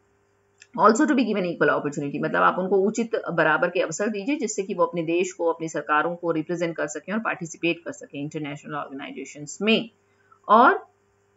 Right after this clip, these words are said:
आर्टिकल नौ क्या कह रहा है? Require state parties to grant women equal rights with men to acquire, change or retain their nationality, मतलब वो भी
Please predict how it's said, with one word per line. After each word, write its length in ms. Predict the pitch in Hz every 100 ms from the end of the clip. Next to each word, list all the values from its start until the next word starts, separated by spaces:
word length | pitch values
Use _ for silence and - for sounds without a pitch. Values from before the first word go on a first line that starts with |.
| _ _ _ _ _ _ _ _ _ _ _ - 180
आर्टिकल 320 | 180 202 214
नौ 220 | 208 196
क्या 140 | 233
कह 180 | 226 220
रहा 100 | 226
है? 100 | 285
Require 440 | 196 - 202 226 262
state 260 | 220 202 202
parties 300 | 170 175 226 269
to 60 | 214
grant 520 | 185 208 214 220 233
women 320 | 185 170 175
equal 420 | 185 185 - 311
rights 400 | 208 160 185 -
with 120 | 185 180
men 160 | 180 247
to 140 | 254
acquire, 400 | 175 - 170 180 -
change 200 | 165 175
or 80 | 180
retain 380 | 156 160 160 151
their 140 | 147
nationality, 520 | 143 - 151 151 - 165
मतलब 280 | 160 180
वो 100 | 175
भी 340 | 185 226 262